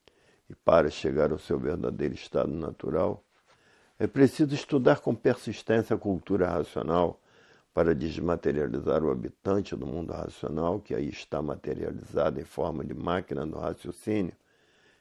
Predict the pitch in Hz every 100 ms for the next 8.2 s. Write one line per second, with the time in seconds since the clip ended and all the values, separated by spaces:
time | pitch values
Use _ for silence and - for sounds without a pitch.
0 | - 165 143 139 - 156 143 135 123 87
1 | 76 90 - 76 64 67 73 80 80 -
2 | 78 - - 62 - 80 67 80 - -
3 | 69 78 87 85 - 73 - 71 73 76
4 | - 85 71 67 - 71 65 87 87 82
5 | - - _ _ _ _ _ - _ -
6 | 80 90 131 120 87 - 123 151 95 98
7 | 127 - 71 101 131 76 - 113 160 -
8 | - -